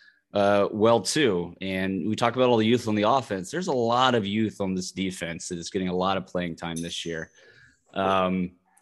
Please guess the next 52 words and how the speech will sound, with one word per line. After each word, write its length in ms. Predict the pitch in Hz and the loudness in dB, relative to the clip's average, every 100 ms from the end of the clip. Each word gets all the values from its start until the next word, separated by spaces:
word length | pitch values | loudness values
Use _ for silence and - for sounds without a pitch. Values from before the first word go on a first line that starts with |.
| _ _ _ _ _ - | _ _ _ _ _ -6
you 100 | 110 | -2
know, 280 | 95 90 - | 0 0 0
whereas 800 | 110 113 110 107 104 98 92 - | 2 6 6 6 4 2 -4 -8
the 200 | 107 120 | -6 2
offense, 640 | 117 127 127 113 98 90 110 | 4 4 4 0 0 -4 -2
we're 140 | 107 | 0
gonna 120 | 110 | 2
have 240 | 98 104 - | 2 0 0
to 80 | 92 | -4
wait 380 | 92 98 95 | 0 -2 -2
and 160 | 92 85 | -6 -6
see 560 | - - 104 85 90 - _ _ | -4 0 0 -2 -6 -10 _ _
how 220 | - 95 | -2 0
they 160 | 90 92 | 2 0
improve 400 | 92 92 87 82 | -2 -4 -6 -2
heading 220 | 87 90 | -4 -2
into 220 | 87 90 | -6 -8
the 120 | 87 | -6
next 320 | 90 87 - - | -4 -4 -6 -6
year. 140 | 87 | -2
I 120 | 98 | 2
expect 400 | 113 113 - 92 | 2 0 -2 -2
the 80 | 92 | -4
defense 540 | 87 92 90 82 80 | -6 -6 -4 -6 -6
is 120 | 85 - | -8 -6
still 260 | - 92 | -2 -2
gonna 160 | 87 85 | -2 -6
be 160 | 85 | -8
pretty 280 | 80 - 90 | -10 -6 -6
damn 240 | 87 87 76 | -4 -6 -8
formidable. 600 | 92 87 82 78 82 - - - _ _ | -6 -4 -6 -8 -10 -12 -20 -20 _ _
Um, 460 | 90 87 87 87 - | -2 2 2 0 -4
I 40 | |
mean, 340 | 90 87 82 87 | -4 -4 -6 -2
give 200 | 110 104 | 0 4
it 80 | 101 | 2
up 100 | 90 | 0
to 60 | |
Barrett 320 | 87 101 98 | 2 2 2
Carter, 440 | - 104 98 101 95 | 0 0 2 2 0
right? 300 | 95 92 90 | 0 0 -2
Spying 340 | - 95 98 | -4 -2 0
the 80 | 90 | -2
quarterback 520 | - 98 92 90 90 | -2 0 0 -2 -2
there 120 | 95 | -2
at 80 | 90 | -2
the 140 | 92 92 | -2 -4
end 120 | 92 | -2
of 40 | |
the 80 | 92 | -4
game 340 | 92 92 92 | -2 -2 -2
and, 140 | 87 | -2